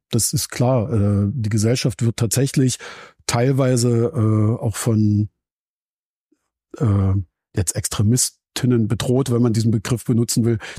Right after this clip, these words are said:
die nicht, äh, rechtsextrem sind. Aber es ist wichtig, die, die Relevanz, die, die gesellschaftliche Brisanz dabei nicht aus dem Blick zu verlieren, weil alle Zahlen,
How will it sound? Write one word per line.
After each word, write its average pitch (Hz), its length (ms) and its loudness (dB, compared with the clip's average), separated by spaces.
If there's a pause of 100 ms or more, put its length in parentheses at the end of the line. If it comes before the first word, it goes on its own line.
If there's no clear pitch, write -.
die 117 100 2
nicht, 131 400 0 (160)
äh, 143 60 -2
rechtsextrem 123 880 -2
sind. 123 260 0 (460)
Aber 120 260 0
es 110 120 0
ist 113 200 0
wichtig, 127 420 -2
die, 117 360 2 (580)
die 127 80 0
Relevanz, 113 840 0
die, 110 480 2
die 104 520 2 (240)
gesellschaftliche 117 760 0
Brisanz 113 600 0
dabei 98 320 0
nicht 98 180 0
aus 104 120 -2
dem 101 80 0
Blick 117 260 -2
zu 107 80 -2
verlieren, 95 340 -2
weil 98 120 0
alle 127 240 0
Zahlen, 117 500 2